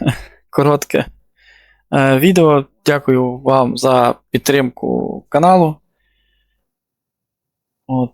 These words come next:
дякую за перегляди, за вподобайки. От. Звісно, ми ще і в цьому році, я думаю, зустрінемось, е,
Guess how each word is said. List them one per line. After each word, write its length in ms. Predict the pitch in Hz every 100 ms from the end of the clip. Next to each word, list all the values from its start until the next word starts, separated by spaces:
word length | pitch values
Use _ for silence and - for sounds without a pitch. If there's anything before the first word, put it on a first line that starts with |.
| -
дякую 580 | 131 131 - 127 127 127 _ _ _ _ _ _
за 420 | 139 139 135 131 - _ _ _ -
перегляди, 540 | 139 170 170 160 135
за 640 | 127 135 131 131 - - - _ _ _
вподобайки. 720 | 143 131 131 156 170 - 240 - _ _ _ _ _ _ _ _ _
От. 400 | 123 127 - - _ _ _ _ _ _ _ _ _ _ _ -
Звісно, 260 | 160 - 131
ми 120 | 127
ще 200 | - 127
і 40 |
в 60 | 123
цьому 260 | 170 156
році, 300 | 143 135 -
я 40 | 127
думаю, 200 | 127 123
зустрінемось, 800 | 123 - 131 123 123 120 - -
е, 380 | 123 123 123